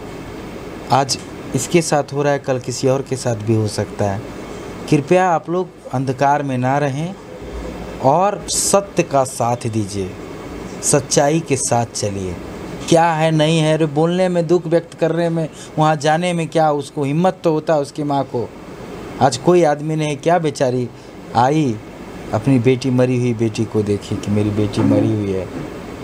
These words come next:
इतना रो रही है, किसका कलेजा नहीं फटा होगा इस दुख के देख करके। पूरे फैंस, पूरे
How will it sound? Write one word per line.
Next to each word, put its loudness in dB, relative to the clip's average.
इतना 4
रो 2
रही 2
है, 0
किसका 2
कलेजा 2
नहीं -2
फटा -4
होगा -6
इस 2
दुख 0
के 4
देख 0
करके। -2
पूरे 4
फैंस, 2
पूरे 2